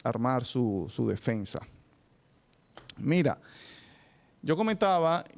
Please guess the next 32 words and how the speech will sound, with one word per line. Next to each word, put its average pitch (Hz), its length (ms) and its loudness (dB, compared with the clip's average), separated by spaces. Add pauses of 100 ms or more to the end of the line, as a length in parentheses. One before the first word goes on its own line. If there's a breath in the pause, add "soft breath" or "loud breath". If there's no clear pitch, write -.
(120)
que 156 480 2 (640)
aquí 139 200 -2
la 214 120 2
clave 117 480 0 (480)
para 117 340 2 (420)
que 131 160 0
yo, 135 200 2
yo 147 180 2
di-, 131 240 -2
que 131 160 2
yo 147 140 2
digo 139 200 4
que 120 120 0
a 117 40 0
mí 170 320 0
de 127 180 2
este 147 180 0
caso 160 240 -2
lo 156 80 0
que 127 100 -2
más 151 260 2
me 165 180 0
preocupa 143 360 0
es 151 80 0
que 143 100 2
se 127 160 0
resuelva 143 720 2 (540 loud breath)
el 120 140 2
asunto 147 720 0
de 117 840 4
Richard 160 260 0
Estrella. 98 580 -2